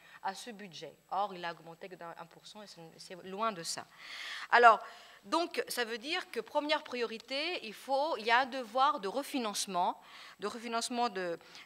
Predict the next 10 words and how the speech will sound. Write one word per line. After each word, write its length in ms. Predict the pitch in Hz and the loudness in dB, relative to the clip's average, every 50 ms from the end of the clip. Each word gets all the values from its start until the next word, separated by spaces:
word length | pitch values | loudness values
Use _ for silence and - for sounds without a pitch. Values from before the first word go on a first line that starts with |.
| - - | -10 -10
de, 480 | 180 175 196 202 190 185 180 175 170 180 | -8 -4 -2 -2 0 0 -2 -4 -4 -2
de 60 | 208 | 4
la 120 | 208 190 | 6 6
recherche 560 | 175 175 175 - - 220 220 262 320 - - | 6 6 0 -2 2 4 4 4 4 2 -2
et 60 | 226 180 | -8 -8
de 80 | 180 | -8
l'enseignement 460 | 180 180 180 - 185 180 180 180 175 | -10 -8 -8 -10 -10 -10 -10 -10 -10
supérieur, 640 | - - 180 - 175 170 165 170 175 175 196 240 311 349 - - - - - - - - - - | -10 -12 -10 -8 -10 -8 -6 -6 -4 -2 -2 -2 -2 -4 -8 -16 -20 -18 -16 -16 -16 -16 -6 -2
et 220 | 196 196 196 170 | 0 0 0 0
même, 420 | 185 208 240 277 302 330 349 269 | 0 2 4 4 4 4 2 0